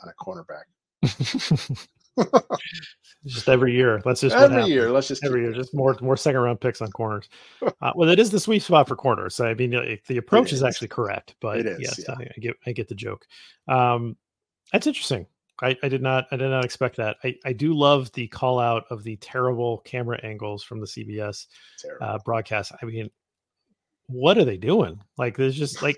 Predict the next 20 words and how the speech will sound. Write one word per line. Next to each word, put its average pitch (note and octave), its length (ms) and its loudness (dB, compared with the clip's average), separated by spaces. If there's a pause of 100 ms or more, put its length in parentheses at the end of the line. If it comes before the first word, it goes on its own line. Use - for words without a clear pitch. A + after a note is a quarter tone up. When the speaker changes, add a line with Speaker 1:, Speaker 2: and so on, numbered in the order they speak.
Speaker 2:
y-, E3 80 -10
you E3 200 -4
don't, - 180 -2 (400)
it F#3 80 -4
was, D#3 180 -6
it's, D3+ 160 -8
like, E3 240 2
from G3+ 180 0
the C4+ 80 -4
sidelines, E3 680 0
but, C3+ 140 -6
like, B2 320 -2
up D3 260 -2
the B2+ 120 0
defensive D3 720 -6
side E3 260 -2
of E3 80 -4
the D3+ 60 -10
field, D3 480 -4
like, G#2+ 200 -6